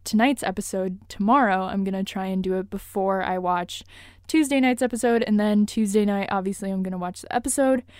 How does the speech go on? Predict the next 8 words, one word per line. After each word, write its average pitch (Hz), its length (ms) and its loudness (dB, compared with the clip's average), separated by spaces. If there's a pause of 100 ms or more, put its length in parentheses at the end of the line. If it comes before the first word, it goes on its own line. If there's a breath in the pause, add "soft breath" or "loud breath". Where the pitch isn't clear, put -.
(400 soft breath)
and 226 640 4 (140)
I 208 180 2
will 202 200 2
have 196 440 -2
episodes 202 460 -2
up 196 200 0
Thursday, 202 580 2
Friday, 240 520 2